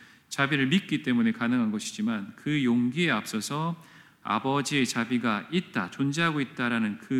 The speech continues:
믿음이 그 용기의 바탕이 되었다라는 겁니다. 결국 탄식은 집으로 돌아가는 길의 시작이고 그 시작의 근본에, 이미 그 근본에 하나님의 자비가 존재하고 있다라는 겁니다.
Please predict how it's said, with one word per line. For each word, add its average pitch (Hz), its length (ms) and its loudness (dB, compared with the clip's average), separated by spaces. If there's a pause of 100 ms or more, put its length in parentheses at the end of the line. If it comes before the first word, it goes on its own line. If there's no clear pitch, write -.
믿음이 156 640 2
그 120 140 -2
용기의 110 440 -2
바탕이 117 500 -4
되었다라는 117 720 -2
겁니다. 98 320 -6 (960)
결국 170 220 4
탄식은 151 720 4
집으로 151 500 0
돌아가는 135 540 0
길의 110 220 -2
시작이고 131 920 -4
그 120 140 -2
시작의 117 520 -2
근본에, 117 500 -2
이미 180 300 4
그 127 140 -2
근본에 117 720 -2 (400)
하나님의 110 400 -2
자비가 113 480 -6
존재하고 110 540 -4
있다라는 107 680 -6
겁니다. 90 260 -14